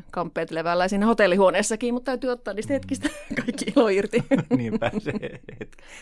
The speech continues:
Speaker 2: hetki, tartu hetkeen.
Speaker 1: Niin, kyllä. Mut joo, kyllä tuo hotellivuode on kyllä sellainen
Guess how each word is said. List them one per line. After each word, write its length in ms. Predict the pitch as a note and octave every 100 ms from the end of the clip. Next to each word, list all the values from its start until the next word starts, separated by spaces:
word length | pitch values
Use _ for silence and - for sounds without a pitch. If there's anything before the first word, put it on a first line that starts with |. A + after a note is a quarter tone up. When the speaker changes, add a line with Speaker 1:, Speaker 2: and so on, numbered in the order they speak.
| -
Speaker 2:
hetki, 360 | B2 G#2 D3+ - - -
tartu 260 | A2 G#2+ G#2
hetkeen. 460 | G2+ G2 - - B3
Speaker 1:
Niin, 260 | D4 A3+ -
kyllä. 320 | G3+ F3 G3+ F3+ - - - - - - - - -
Mut 140 | F3 F3+
joo, 160 | G3
kyllä 160 | D#3 D#3
tuo 140 | D3+
hotellivuode 1000 | D#3+ D#3+ D3 C#3 C3 - - D3 C3 G2
on 100 | F#2+
kyllä 160 | E3 D#3
sellainen 540 | D3+ D3 D3 C#3+ D3+